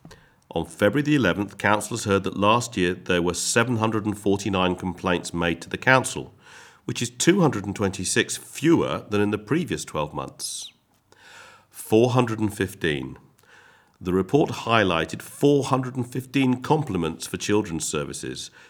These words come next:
two hundred and seventy for adult care services, thirty-five for community protection, five hundred and eighty-five for environment and infrastructure, thirty-nine for libraries and heritage service, eleven for public health,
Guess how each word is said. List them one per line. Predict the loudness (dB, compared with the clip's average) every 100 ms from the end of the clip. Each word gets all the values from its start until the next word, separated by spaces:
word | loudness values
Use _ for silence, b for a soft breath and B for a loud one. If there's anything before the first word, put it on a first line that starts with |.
| b
two | 4 6
hundred | 6 4 2
and | 0
seventy | 4 4 4 -2
for | -2 0
adult | 0 0 -2
care | 0 0 2
services, | 0 0 0 -4 -6 -10 -16 _ B B B
thirty-five | -6 6 8 8 4 2 4 4 2
for | -2
community | -2 0 0 -2
protection, | -8 -4 -4 -4 -6 -8 -8 -12 b b b
five | -4 6 8 8
hundred | 6 2 2
and | 4
eighty-five | 4 2 -2 2 2 2
for | -2
environment | 0 4 4 4 0 -6
and | -8
infrastructure, | -8 -10 -8 -6 -6 -8 -10 -10 b b b
thirty-nine | -4 8 8 8 4 4 4 2
for | 0
libraries | 0 0 0 -2 -6
and | -6
heritage | -2 -2 -2 -6 -8
service, | -4 -2 -2 -2 -4 -10 b b b b -4
eleven | 0 4 6 4 2
for | -4
public | -2 -2 0 -4
health, | -2 -2 -2